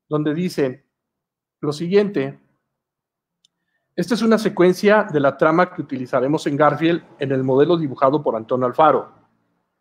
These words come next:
Es decir, a mí ya me catalogan como el tipo que soy capaz de no solamente dibujar a Garfield, sino ya impuse un modelo, ya puse un estilo.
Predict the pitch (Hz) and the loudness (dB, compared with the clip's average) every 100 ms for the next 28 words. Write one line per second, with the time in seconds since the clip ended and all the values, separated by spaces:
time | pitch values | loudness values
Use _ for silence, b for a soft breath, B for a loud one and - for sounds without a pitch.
0 | _ - 160 170 202 180 - - - 160 | _ -2 0 2 4 2 -2 -12 0 2
1 | 185 208 214 208 165 151 165 185 185 - | 4 4 4 2 2 4 4 4 0 0
2 | 165 151 143 143 139 - - 143 - 190 | -2 2 4 4 2 -6 -8 -8 -4 -2
3 | 220 208 170 - 175 180 - 185 277 - | -2 -2 -6 -6 -2 -2 4 4 4 -2
4 | - _ _ _ _ _ _ _ _ - | -18 _ _ _ _ _ _ _ _ -4
5 | 151 151 151 160 185 185 214 208 190 185 | 0 0 -2 -2 -2 2 2 4 4 2
6 | 196 165 151 143 175 175 180 180 202 208 | 0 -4 -4 2 2 4 2 2 -2 -2
7 | - 160 156 151 175 190 - 147 190 175 | -4 -6 -4 2 4 4 -2 -10 -8 -4
8 | 175 180 180 165 143 165 131 170 175 190 | 0 0 0 0 0 -2 0 -2 -4 -6
9 | 196 170 - 175 135 - | -4 -4 -4 -2 -2 -4